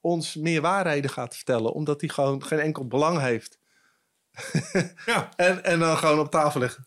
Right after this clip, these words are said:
Speaker 1: Alsjeblieft.
Speaker 2: Ja.
Speaker 1: Ja, nu merk ik nog wel dat ik, ik vind hem wel ta-, tamelijk biased.
Speaker 2: Ja,
Speaker 1: En,
Speaker 2: hij
Speaker 1: en,
Speaker 2: is,
Speaker 1: en
Speaker 2: hij is woke as fuck.
Speaker 1: Ja, hij is woke as
Speaker 2: <laughs>
Speaker 1: fuck. En ik vind hem dan dat je merkt: oké,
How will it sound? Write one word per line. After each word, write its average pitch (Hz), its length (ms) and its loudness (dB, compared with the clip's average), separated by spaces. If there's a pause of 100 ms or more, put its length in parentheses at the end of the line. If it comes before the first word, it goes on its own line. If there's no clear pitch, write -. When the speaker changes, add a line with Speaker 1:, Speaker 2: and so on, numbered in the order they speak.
(140)
Speaker 1:
Alsjeblieft. 123 680 0
Speaker 2:
Ja. 180 300 2
Speaker 1:
Ja, 151 120 4
nu 180 220 6
merk 175 280 4
ik 151 100 -2
nog 147 140 2
wel 143 280 4
dat 131 200 0
ik, 143 140 -4
ik - 120 -6
vind 147 160 -2
hem 139 100 0
wel 135 340 0
ta-, 131 200 0
tamelijk 127 440 -2
biased. 127 680 0 (560)
Speaker 2:
Ja, 120 240 2
Speaker 1:
En, 113 60 0
Speaker 2:
hij 143 80 2
Speaker 1:
en, 147 60 4
Speaker 2:
is, 123 100 2
Speaker 1:
en 151 120 4
Speaker 2:
hij 143 100 4
is 131 140 2
woke 170 340 4
as - 120 2
fuck. - 520 0
Speaker 1:
Ja, 160 160 4
hij 151 80 6
is 156 120 6
woke 190 300 6
as - 180 4
Speaker 2:
<laughs> - 80 2
Speaker 1:
fuck. 143 160 4
En 156 160 2
ik 165 100 2
vind 175 220 0
hem 165 160 2
dan 156 340 2
dat 139 160 0
je 151 80 0
merkt: 151 400 0
oké, 117 400 0